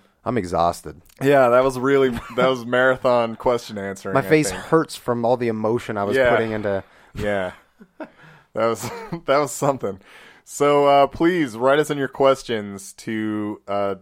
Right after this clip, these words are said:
Speaker 2: the podcast email address, which is firstdaypodcast at gmail dot com. You can tweet me at First Day Podcast. Uh, you can message both of us,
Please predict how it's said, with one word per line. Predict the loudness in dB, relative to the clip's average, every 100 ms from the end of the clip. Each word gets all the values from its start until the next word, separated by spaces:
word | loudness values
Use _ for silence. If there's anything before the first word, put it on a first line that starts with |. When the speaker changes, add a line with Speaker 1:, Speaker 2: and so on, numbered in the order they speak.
| _ -10
Speaker 2:
the | -8
podcast | -2 0 0 0 -2
email | -4 0 0
address, | 0 -2 -4 -4
which | -14
is | -18 -10
firstdaypodcast | -6 -6 -6 -8 -8 -10 -10 -12 -12
at | -16 -16 -18 _ _ _ _ -12
gmail | -6 0 0 0
dot | -2 -2
com. | -2 -2 -6 -10
You | -18
can | -18
tweet | -10 -10 -10
me | -8 -6 -6 -10 _ _ _ -8
at | -4 -4
First | -4 -4 -2
Day | -4
Podcast. | -4 -6 -4 -6 -6 -8 -16 _ _ _ _
Uh, | -8 -8
you | -6
can | -10 -10 -12
message | -6 -4 -4 -6 -10
both | -4 0 0 0
of | 0
us, | 2 0 -8